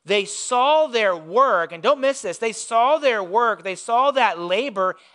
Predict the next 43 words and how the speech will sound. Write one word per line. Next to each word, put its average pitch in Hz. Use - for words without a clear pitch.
as 247
a 269
blessing. 226
I 180
mean, 202
they 226
didn't 294
come 285
upon 262
that 220
field 247
and 208
go, 180
Oh, -
"Oh, 302
the 165
barley 302
harvest." 226
They 226
went, 196
"Whoa, 427
look 403
at 415
God's 381
blessed 381
us. 349
God 392
bless 359
you. 330
God 330
bless 311
you 359
as 285
well. 320
Like, 262
we 339
get 359
to 311
work 330
out 254
here 214
and 160
serve 214